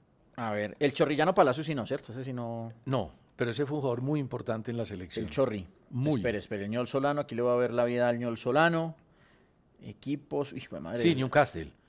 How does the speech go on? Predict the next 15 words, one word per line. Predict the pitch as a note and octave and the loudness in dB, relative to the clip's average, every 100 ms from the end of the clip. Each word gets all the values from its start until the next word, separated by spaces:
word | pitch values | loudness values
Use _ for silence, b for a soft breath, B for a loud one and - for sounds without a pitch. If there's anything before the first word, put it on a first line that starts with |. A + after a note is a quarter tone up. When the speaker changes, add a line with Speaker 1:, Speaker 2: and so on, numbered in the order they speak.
| _ - | _ -16
Speaker 1:
Claro. | G#2 - | -10 2
Speaker 2:
Y | D3 | 4
en | |
el | C3+ | 6
Aston | B2 - C#3+ | 4 4 2
Villa, | C3 G#2+ | 2 2
sí, | F2 B2 | 0 -2
tiene | A#2+ B2 | -2 -2
toda | B2+ D3+ | 4 6
la, | D3+ | 6
y | C#3 | 6
en | |
el | C3 | 2
West | A#2 C3 C3+ | 4 2 4
Ham. | C3 E2+ | 2 0